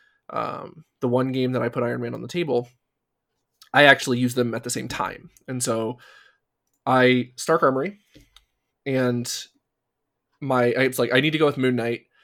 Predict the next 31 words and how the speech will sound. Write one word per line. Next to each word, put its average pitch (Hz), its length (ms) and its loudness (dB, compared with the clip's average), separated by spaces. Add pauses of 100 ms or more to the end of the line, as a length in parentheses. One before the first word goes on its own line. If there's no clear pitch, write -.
(300)
Um, 110 400 -6
I've 127 120 -4
got, 113 300 -2 (720)
you 139 120 -6
know, 107 140 -2
a 113 40 0
lot 113 200 0
of 123 80 0
stuff 123 180 -4
in 123 80 -8
front 120 160 -4
of 127 60 -10
me. 120 140 -14
So 117 440 -6 (240)
I 127 40 -4
roll 127 260 0
my 135 140 2
Moon 160 240 0
Knight 123 200 -2
dice 123 240 -6
and 123 80 -6
I 123 40 -4
get 123 120 -10
two 113 140 -6
extra - 220 -8
dice. - 440 -10 (800)
I 120 100 -2
then 151 200 2
all 139 160 6
webbed 123 240 0
up. - 240 -6